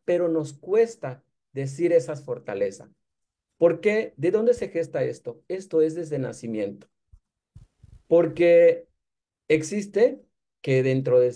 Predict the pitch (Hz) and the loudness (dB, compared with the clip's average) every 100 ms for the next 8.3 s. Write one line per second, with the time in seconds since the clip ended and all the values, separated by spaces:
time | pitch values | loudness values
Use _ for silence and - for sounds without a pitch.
0 | - 131 127 123 120 120 147 208 202 233 | -8 -6 -2 0 0 -2 -4 -2 -2 -2
1 | 170 151 156 185 _ _ _ _ 131 135 | -2 -4 -6 -10 _ _ _ _ -6 -4
2 | 147 135 - _ 139 135 131 131 143 143 | -4 -10 -20 _ -8 -6 -6 -6 -6 -10
3 | 139 _ _ _ _ 135 165 196 220 226 | -14 _ _ _ _ -2 0 2 -2 -6
4 | 226 _ _ 127 123 120 123 147 156 151 | -10 _ _ -4 -2 -2 -2 -4 -2 -2
5 | 135 160 160 190 175 151 123 117 - 123 | 2 2 2 -4 -10 -10 -8 -8 -8 -12
6 | 104 - _ _ _ _ _ _ _ _ | -12 -18 _ _ _ _ _ _ _ _
7 | - 156 180 180 214 208 151 135 143 - | -2 0 2 0 -2 -2 -4 0 -2 2
8 | 151 143 | 0 0